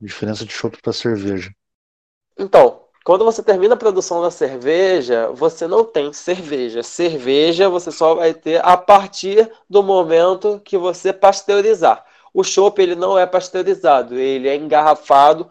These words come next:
Speaker 2: com o que a gente chama de cerveja viva. As leveduras ali ainda estão ativas.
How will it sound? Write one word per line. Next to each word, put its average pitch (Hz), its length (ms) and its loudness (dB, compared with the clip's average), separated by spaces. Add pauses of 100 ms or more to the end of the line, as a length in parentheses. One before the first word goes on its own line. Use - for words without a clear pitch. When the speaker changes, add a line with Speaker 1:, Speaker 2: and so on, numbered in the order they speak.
(360)
Speaker 2:
com - 120 -8
o 151 40 -8
que - 60 -8
a 175 60 0
gente 160 180 -6
chama 165 540 -4
de 160 180 -14
cerveja 165 640 0
viva. 156 420 0
As 120 80 -2
leveduras 151 800 0
ali 156 320 0
ainda 175 300 -6
estão 180 600 0
ativas. 180 680 -2